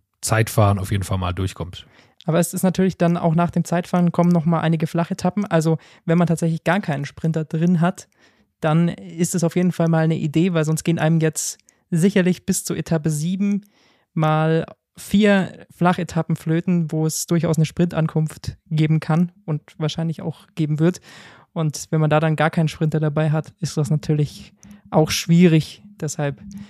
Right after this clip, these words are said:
Speaker 2: da sollte man auf jeden Fall
Speaker 1: Ja,
Speaker 2: dann
Speaker 1: man sollte jetzt einen
Speaker 2: man sollte einen
Speaker 1: Sprinter
Speaker 2: Sprinter
Speaker 1: dabei
Speaker 2: dabei haben.
Speaker 1: haben. Man, also, <laughs> ja, genau.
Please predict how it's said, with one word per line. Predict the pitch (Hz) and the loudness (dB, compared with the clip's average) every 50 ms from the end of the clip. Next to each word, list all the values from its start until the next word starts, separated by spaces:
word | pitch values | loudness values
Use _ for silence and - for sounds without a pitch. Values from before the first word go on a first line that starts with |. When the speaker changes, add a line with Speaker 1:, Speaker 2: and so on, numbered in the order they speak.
| - - - _ _ _ _ _ _ _ _ _ | -20 -20 -20 _ _ _ _ _ _ _ _ _
Speaker 2:
da | 165 170 185 | 4 6 6
sollte | 180 160 175 180 180 | 6 6 6 6 6
man | 185 175 170 | 4 4 4
auf | 160 156 | 4 4
jeden | - 196 208 196 | 4 4 4 6
Fall | - 180 165 | 6 4 4
Speaker 1:
Ja, | 113 | 6
Speaker 2:
dann | 107 107 | 6 6
Speaker 1:
man | 110 107 | 6 8
sollte | 123 143 156 160 | 8 6 6 6
jetzt | 147 160 - - | 6 4 6 6
einen | 170 214 | 6 6
Speaker 2:
man | 175 | 8
sollte | 196 202 196 175 | 8 8 8 8
einen | 196 | 8
Speaker 1:
Sprinter | 143 139 131 220 | 6 6 4 6
Speaker 2:
Sprinter | - - 185 | 6 6 6
Speaker 1:
dabei | 180 160 160 156 156 | 4 4 4 2 2
Speaker 2:
dabei | 156 | 0
haben. | 143 139 147 | 0 -2 -2
Speaker 1:
haben. | 135 | -2
Man, | - | -2
also, | - 131 165 - - - - - - - - - - - - _ _ _ _ | 2 4 4 4 4 2 -2 -6 -10 -14 -18 -20 -20 -20 -20 _ _ _ _
<laughs> | 87 | -16
ja, | 85 82 - _ _ _ _ - - - - _ _ _ _ _ - - - - | -16 -16 -16 _ _ _ _ -20 -20 -20 -20 _ _ _ _ _ -20 -20 -20 -14
genau. | - 104 90 87 | -10 -10 -10 -10